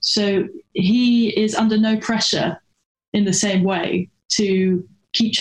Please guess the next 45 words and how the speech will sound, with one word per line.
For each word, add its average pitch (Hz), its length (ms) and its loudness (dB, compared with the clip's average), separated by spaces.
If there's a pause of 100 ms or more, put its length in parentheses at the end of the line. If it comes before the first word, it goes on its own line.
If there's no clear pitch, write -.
churning 208 220 2
out 190 160 0
this 190 240 -2
music 190 340 0
to 214 120 0
make 196 340 -2
money, 175 480 0
to 208 100 -2
put - 220 -4
food 190 220 0
on 175 100 0
the 175 100 0
table, 170 400 -2
to 190 140 -4
keep - 280 -4
surviving. 170 800 -2 (340)
He 190 500 0
has 190 320 -2
that - 280 -2 (280)
flexibility 202 720 -2
and 180 160 -2
freedom 180 480 0 (320)
to 175 600 2
write 185 380 0
music 180 420 0
as 170 160 -2
and 185 120 2
when 170 540 0
it 170 140 -2
appeals 180 400 0
to 175 80 -4
him. 190 400 0 (300)
And 196 100 0
in 185 140 2
that 202 200 0
way, 180 140 0
he 180 140 0
can 185 200 0
kind 196 220 -2
of 185 60 -2
appeal 190 360 -2
to - 120 -2
supply 208 400 -2
and 180 100 0
demand. 190 480 2